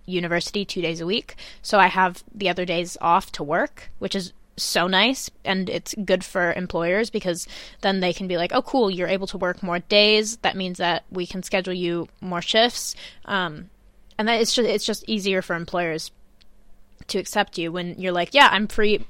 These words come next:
for these full days, um, rather than, like, I'm free after this time on this day, et cetera, et cetera, et cetera." Um, but it's nice being able to be like, "I'm finally employed," because, um,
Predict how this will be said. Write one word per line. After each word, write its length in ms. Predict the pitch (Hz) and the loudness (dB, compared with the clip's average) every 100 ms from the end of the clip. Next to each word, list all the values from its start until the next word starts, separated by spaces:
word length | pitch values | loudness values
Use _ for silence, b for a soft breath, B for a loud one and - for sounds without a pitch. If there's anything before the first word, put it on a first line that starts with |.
| - | -4
for 320 | - - 202 | 0 4 8
these 180 | 196 196 | 8 8
full 240 | - 185 | 4 2
days, 480 | 170 175 165 160 - - B B B - | 2 2 2 -2 -8 -14 B B B -6
um, 360 | 196 175 160 - - | -2 -2 -2 -8 -10
rather 320 | 196 185 180 190 | 2 4 4 2
than, 260 | 185 180 | -2 -4
like, 220 | - 185 - | -4 -4 0
I'm 180 | 202 202 | 0 0
free 340 | - 190 180 175 - | -2 -2 -2 -2 4
after 380 | 202 202 202 185 | 6 6 4 4
this 240 | 190 - | 4 2
time 360 | - 175 175 175 | 2 10 10 10
on 220 | 175 180 | 2 0
this 240 | 175 - | 0 -2
day, 380 | 180 170 165 160 | 0 2 2 2
et 80 | 185 | -2
cetera, 320 | 180 170 151 | -2 0 -2
et 80 | - | -4
cetera, 320 | 180 165 160 | -4 -2 -2
et 100 | - | -4
cetera." 480 | 170 160 160 156 165 B B B B - | -6 -2 0 0 -2 B B B B -4
Um, 440 | 185 165 156 170 - - - - - - B B B | -2 -2 -4 -12 -16 -18 -20 -18 -16 -18 B B B
but 100 | 240 | 2
it's 180 | 240 - - - - - | 2 -2 -14 -20 -10 0
nice 540 | 233 262 285 - - - - 208 - | 4 4 4 0 -6 -12 -14 -14 -2
being 220 | 247 240 | 2 2
able 200 | 220 214 | 2 0
to 120 | 208 | -2
be 100 | 214 | 0
like, 160 | 202 190 | 0 2
"I'm 160 | 185 180 | 0 4
finally 300 | 190 196 180 | 2 2 -4
employed," 420 | 170 214 196 180 | -4 2 2 0
because, 340 | 185 175 180 B B B B B | -4 -4 -6 B B B B B
um, 420 | 214 190 170 139 | 0 0 0 -6